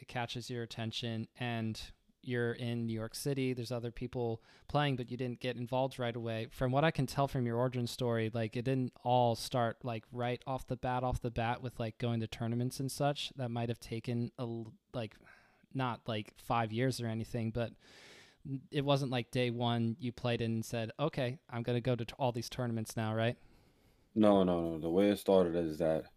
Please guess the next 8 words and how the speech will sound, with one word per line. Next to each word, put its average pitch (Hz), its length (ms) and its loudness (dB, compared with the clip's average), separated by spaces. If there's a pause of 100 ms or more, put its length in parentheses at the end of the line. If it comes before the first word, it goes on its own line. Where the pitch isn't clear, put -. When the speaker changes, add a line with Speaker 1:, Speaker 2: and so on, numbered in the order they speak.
(680)
Speaker 2:
well, 87 240 4
it's 101 240 -2 (100)
my, 101 640 8 (400)
my 95 400 6
passion 92 500 4
for - 140 -8
the 78 100 -4
game 82 460 -2